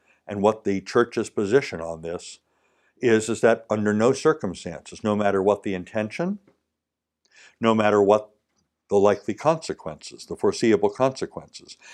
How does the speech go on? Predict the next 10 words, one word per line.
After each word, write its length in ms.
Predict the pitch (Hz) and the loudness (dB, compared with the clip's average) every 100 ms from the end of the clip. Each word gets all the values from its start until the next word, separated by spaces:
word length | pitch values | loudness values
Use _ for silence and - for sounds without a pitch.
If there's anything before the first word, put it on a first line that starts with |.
| - | -4
in 140 | 120 117 | 0 4
no 160 | 123 | 4
case 500 | 131 160 170 - - - _ _ - | 4 2 2 0 -10 -14 _ _ 2
may 160 | 113 | 4
those 240 | 101 98 - | 6 4 2
things 240 | 101 92 | -2 -2
thought 220 | 98 87 | -2 -2
to 80 | 90 | -4
be 140 | 90 90 | -8 2
justified. 640 | 120 110 - - - - | 2 2 -6 -8 -8 -8